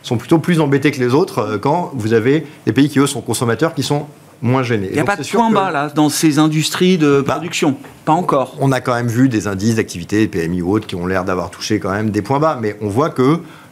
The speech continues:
Speaker 1: quand on touche normalement des niveaux d'activité aussi bas, les rebonds sont assez violents, quoi. Là, il n'y a quand même pas grand-chose qui se matérialise, qui ressemblerait à quelque chose de violent. Alors, on peut aussi parler effectivement du fait que la consommation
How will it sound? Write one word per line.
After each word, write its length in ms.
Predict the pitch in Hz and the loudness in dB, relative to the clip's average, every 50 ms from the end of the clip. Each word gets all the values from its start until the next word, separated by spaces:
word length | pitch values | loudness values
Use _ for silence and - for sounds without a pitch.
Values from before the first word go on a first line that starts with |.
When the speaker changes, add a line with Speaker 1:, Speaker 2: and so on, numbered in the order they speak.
| - - - | -20 -8 -2
Speaker 1:
quand 180 | - 135 123 | -2 -2 0
on 60 | 135 131 | -2 -2
touche 260 | - 160 165 156 - | 0 0 0 2 2
normalement 300 | 139 120 117 123 135 139 | 0 0 0 0 0 0
des 120 | 123 113 | 0 2
niveaux 260 | 110 117 110 120 135 | 2 2 2 2 2
d'activité 440 | 135 - 107 - - 101 104 101 127 | 2 2 -2 -4 -6 -8 -6 -2 -2
aussi 240 | 117 101 - - 113 | -2 -2 -2 -2 -2
bas, 200 | 113 131 151 160 | 0 2 2 2
les 120 | 139 123 | 0 -2
rebonds 240 | 117 117 120 131 147 | -2 -2 -2 -2 -2
sont 140 | - - 127 | -2 0 -2
assez 220 | 120 120 - 147 | 0 0 0 0
violents, 300 | 117 131 135 131 131 127 | 2 2 2 2 0 -2
quoi. 260 | 120 - 107 90 90 - - - - - | -4 -4 -4 -6 -6 -8 -14 -16 -8 -2
Là, 140 | - 139 160 | -2 0 0
il 20 | 147 | 0
n'y 60 | 123 | 0
a 40 | 95 | 0
quand 100 | 107 104 | 0 -2
même 140 | 113 117 110 | -2 -2 -2
pas 120 | - 131 | -2 -2
grand-chose 340 | 120 120 123 117 - 151 139 | 0 -2 -2 0 0 -2 -2
qui 100 | - - | -4 -4
se 100 | - 123 | -2 -2
matérialise, 480 | 113 104 - 107 113 113 117 156 170 - | 0 0 0 0 0 2 2 0 0 -2
qui 100 | - 117 | -4 -4
ressemblerait 560 | - - 117 110 110 113 113 131 143 147 143 - - - - | -4 -2 -2 0 2 2 2 0 -2 -4 -6 -10 -14 -10 -8
à 100 | - - | -8 -6
quelque 80 | - | -4
chose 140 | - - 143 | -2 0 0
de 80 | 123 123 | 2 2
violent. 280 | 110 120 113 98 85 | 2 2 0 0 0
Alors, 140 | 95 104 104 | -2 -2 -2
on 60 | 113 | 0
peut 80 | 92 117 | 0 0
aussi 340 | 113 107 - - 131 127 120 - - - - - - | -2 -2 0 0 0 0 -2 -4 -14 -20 -20 -10 -4
parler 240 | - 113 107 117 123 | -2 -2 0 0 0
effectivement 440 | 120 120 123 95 - 120 120 127 123 | 0 -2 -2 -4 -2 0 0 0 0
du 60 | 113 | -2
fait 160 | - 120 117 | -4 -4 0
que 60 | - | 0
la 100 | 113 110 | 0 0
consommation 720 | 110 - 143 151 - - 147 135 131 120 - - 135 131 127 | -2 -4 -6 -4 -2 0 0 0 0 -2 -2 -2 -2 -2 -4